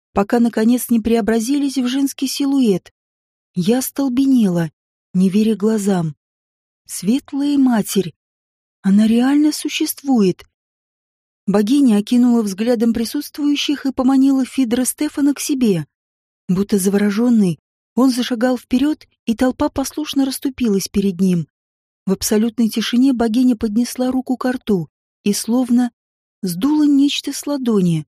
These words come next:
В зале поднялся ветер, и зал накрыло серебристое облако. Туман растворился в воздухе так же внезапно, как и появился.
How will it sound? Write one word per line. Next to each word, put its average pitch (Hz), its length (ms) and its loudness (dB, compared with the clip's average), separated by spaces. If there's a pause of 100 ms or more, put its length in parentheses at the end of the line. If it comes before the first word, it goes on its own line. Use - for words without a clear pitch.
(560)
В 185 100 0
зале 262 260 0
поднялся 262 520 0
ветер, 202 440 -2 (440)
и 233 100 2
зал 302 200 2
накрыло 294 420 0
серебристое 277 640 -2
облако. 175 600 -2 (720)
Туман 269 380 4
растворился 208 720 0
в 196 40 -2
воздухе 185 580 -2
так 226 220 -2
же 208 140 0
внезапно, 214 720 0 (320)
как - 220 -4
и 254 40 -4
появился. 214 800 0